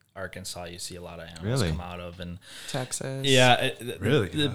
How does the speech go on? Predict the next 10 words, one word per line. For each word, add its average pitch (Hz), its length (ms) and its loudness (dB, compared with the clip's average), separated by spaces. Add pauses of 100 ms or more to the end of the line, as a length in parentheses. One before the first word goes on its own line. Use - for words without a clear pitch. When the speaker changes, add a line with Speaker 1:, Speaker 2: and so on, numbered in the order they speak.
(120)
Speaker 4:
didn't 117 60 0
Speaker 1:
population 104 520 4
you'll, 95 200 -6
you'll 101 180 -8
see 101 220 -4
is 98 140 -2
just - 260 -6 (400)
a 104 60 -6
lot 104 240 0
of, 104 200 -2